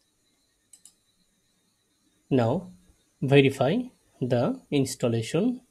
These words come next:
At first, check the P H P installed version using this command.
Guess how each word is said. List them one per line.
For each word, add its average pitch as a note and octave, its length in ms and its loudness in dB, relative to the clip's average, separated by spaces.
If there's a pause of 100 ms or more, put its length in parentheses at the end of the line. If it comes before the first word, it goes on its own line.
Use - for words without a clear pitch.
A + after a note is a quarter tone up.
(160)
At B2+ 120 -4
first, - 420 -6 (500)
check - 420 0 (180)
the A#2 400 -2 (1900)
P E3 260 0
H B2 360 -2
P A3 320 -2 (1300)
installed C3 560 2
version C3 560 -2 (3250)
using B2 360 0
this B2+ 220 -2
command. D3 500 -4